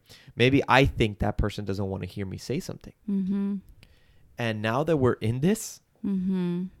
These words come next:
Speaker 1: it's quite the opposite. I do wanna hear people, I hear from people, "Hey, how you doing?"
Speaker 2: Yeah.
Speaker 1: You know, just a quick message. I do wanna hear it.
Speaker 2: Yeah.
Speaker 1: And I, I, I know my wife wants to hear, "Hey, how you doing? How's it going?" Without us having to initiate it.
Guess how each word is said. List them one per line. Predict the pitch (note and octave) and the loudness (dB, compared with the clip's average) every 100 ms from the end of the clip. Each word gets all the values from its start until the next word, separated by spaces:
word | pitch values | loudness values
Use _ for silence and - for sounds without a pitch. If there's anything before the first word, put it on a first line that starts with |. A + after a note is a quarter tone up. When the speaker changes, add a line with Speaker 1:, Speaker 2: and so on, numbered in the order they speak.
| _ | _
Speaker 1:
it's | B2 - | -6 0
quite | F3 G#3+ | 2 2
the | E3+ | 4
opposite. | E3 - - - - | 4 4 0 -2 -2
I | B2 | 0
do | C3 G#3+ | 2 2
wanna | D#3 A2+ | 2 2
hear | A2+ | 2
people, | G2+ A#2 G2 - | -2 -4 -6 -6
I | A#2+ | -2
hear | B2 | -2
from | A2 G2+ | -2 -4
people, | G#2+ G2+ | -4 -2
"Hey, | G2+ G#3 D#3 - | 0 0 0 -6
how | D3+ | -4
you | G3+ | -4
doing?" | C4 D#3+ E3 _ - | -4 -8 -12 _ -10
Speaker 2:
Yeah. | G#3 F#3+ F3+ F#3 F3+ F#3 F3 | -8 -6 -6 -6 -8 -8 -2
Speaker 1:
You | |
know, | B2+ C3 | 2 2
just | B2+ E3+ | 0 -4
a | E3+ | -4
quick | - E3+ - - _ _ _ _ _ _ | -2 -4 -4 -20 _ _ _ _ _ _
message. | A#2 F3 - B2 - | -2 -2 0 -2 -2
I | - | -4
do | B2+ A3 | 0 0
wanna | A#3 A2+ | 0 -4
hear | F2 F2+ | -6 -10
it. | - - _ | -10 -14 _
Speaker 2:
Yeah. | A3 G3+ G3 F#3+ F#3 _ - | -10 -8 -8 -10 -14 _ -4
Speaker 1:
And | B2 A#2+ A2+ | -2 0 0
I, | B2+ A2+ | -2 0
I, | B2+ B2+ B2+ | 0 2 2
I | |
know | C#3 | 0
my | C3 | 0
wife | A2 C#3+ - | 0 0 0
wants | C#3 A2 | -2 -4
to | - | -6
hear, | G2+ G2+ | -4 -4
"Hey, | F2 D#3 F3+ | -2 -2 -2
how | A#2 | -4
you | B2+ | -4
doing? | B2+ A3 D#3 - _ _ _ _ _ | -4 -8 -10 -14 _ _ _ _ _
How's | - C3+ | -4 -2
it | C3+ | 0
going?" | C#3 F#3+ A#2 - - | -2 -2 -8 -10 -2
Without | A#2 C3 C3 - | 2 4 4 4
us | B2 - | 2 0
having | - A2 A2 G#2+ | -2 0 0 -2
to | - | -4
initiate | G#2 C#3 - G2 F#2 | -2 -2 -4 -6 -6
it. | - | -8